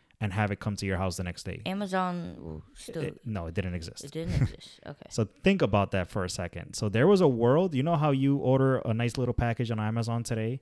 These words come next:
Speaker 2: And yeah, 'cause today Amazon has everything. Did a store, like, in your childhood
Speaker 1: Well,
Speaker 2: have
Speaker 1: no,
Speaker 2: ev-
Speaker 1: but still, I'm talking Best Buy. I'm talking whoever
Speaker 2: Oh,
Speaker 1: you
Speaker 2: yeah.
Speaker 1: want. Any store, even your supermarket, your grocery. You can do whatever you want through your phone,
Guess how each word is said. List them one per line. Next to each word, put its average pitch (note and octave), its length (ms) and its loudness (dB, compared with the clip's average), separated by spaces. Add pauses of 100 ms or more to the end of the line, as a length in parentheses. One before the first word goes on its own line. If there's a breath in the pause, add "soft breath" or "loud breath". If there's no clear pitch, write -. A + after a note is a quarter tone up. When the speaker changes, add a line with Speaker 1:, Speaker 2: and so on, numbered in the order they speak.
Speaker 2:
And G3 140 -6
yeah, D#3 160 -2
'cause D3 420 -10
today E3+ 640 -4
Amazon D#3+ 500 -6
has C#3+ 440 -6 (180)
everything. C#3+ 540 2
Did D3 180 -2
a C#3+ 80 0
store, F3+ 580 2
like, D#3+ 200 -2
in D#3 120 -2
your D#3 120 2
childhood D#3 460 -2
Speaker 1:
Well, - 60 2
Speaker 2:
have D3 160 2
Speaker 1:
no, E3 100 8
Speaker 2:
ev- C#3+ 40 2
Speaker 1:
but G#2 100 2
still, A#2+ 200 4
I'm G#2 80 2
talking G#2 240 2
Best G#2 300 2
Buy. A2 160 4
I'm G#2 60 0
talking B2+ 200 0
whoever C3 280 4
Speaker 2:
Oh, C3 60 6
Speaker 1:
you A#2+ 100 6
Speaker 2:
yeah. G2+ 60 4
Speaker 1:
want. F2+ 220 0 (160)
Any D3 160 6
store, F#2 320 0
even C3+ 240 4
your A#2+ 100 6
supermarket, A#2 440 2
your G2 80 4
grocery. G#2 360 2
You A2+ 100 2
can D3 240 4
do B2 160 6
whatever A2+ 380 4
you B2+ 140 6
want B2 240 2
through A#2+ 140 4
your B2+ 140 6
phone, C3 420 4